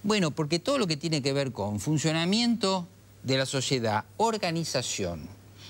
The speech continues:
control, objetividad de los procesos,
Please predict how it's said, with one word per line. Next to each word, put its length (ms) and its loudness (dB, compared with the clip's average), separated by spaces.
control, 800 2
objetividad 760 2
de 60 -2
los 120 -2
procesos, 720 -2